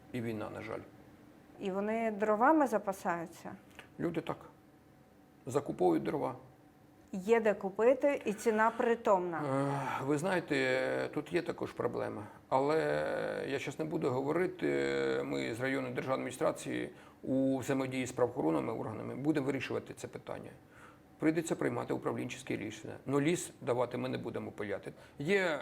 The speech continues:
Speaker 1: урочища, є, е, зарослі. До речі, я вам скажу навіть більше. Е, у нас же в селах, е, огород, а внизу І верби, і тополі, і ясенки, і, і клинки, і все є. Будь ласка,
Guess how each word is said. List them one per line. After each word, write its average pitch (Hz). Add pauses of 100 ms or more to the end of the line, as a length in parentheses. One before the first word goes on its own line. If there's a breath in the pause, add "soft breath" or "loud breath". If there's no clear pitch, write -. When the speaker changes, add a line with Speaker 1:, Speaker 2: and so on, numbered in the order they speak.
(100)
Speaker 1:
урочища, 131
є, 160 (300)
е, 123
зарослі. 123 (480 loud breath)
До 151
речі, 185
я 131
вам 139
скажу 143
навіть 143
більше. 110 (460 loud breath)
Е, 113
у 131
нас 151
же 139
в 123
селах, 160
е, 127
огород, 160 (600)
а 143
внизу 165 (360 loud breath)
І 202
верби, 170
і 127
тополі, 147
і 127
ясенки, 123 (220)
і, 127 (300 loud breath)
і 135
клинки, 143
і 131
все 123
є. 117
Будь 165
ласка, 160